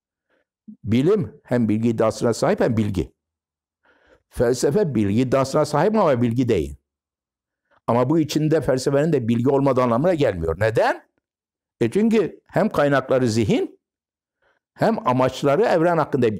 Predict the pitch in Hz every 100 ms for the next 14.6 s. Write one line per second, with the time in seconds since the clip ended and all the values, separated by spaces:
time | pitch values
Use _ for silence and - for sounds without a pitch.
0 | - _ - 87 104 185 214 226 262 269
1 | - _ _ _ _ _ _ _ _ _
2 | - _ - 139 233 233 123 - - _
3 | _ _ _ _ - 131 - 220 240 -
4 | _ _ _ _ - 127 127 123 123 120
5 | 117 - - _ _ _ _ _ - 147
6 | 123 139 170 160 123 117 117 - 120 -
7 | 120 107 104 - 113 101 92 - 117 98
8 | 107 107 110 - - 107 - 107 95 117
9 | 110 - - 110 104 - - 104 104 107
10 | 87 - 143 131 147 139 92 160 175 175
11 | 151 135 87 69 - - _ _ _ _
12 | _ _ _ _ _ 92 80 101 104 123
13 | 117 156 147 85 - _ _ 82 90 160
14 | 214 190 135 120 82 -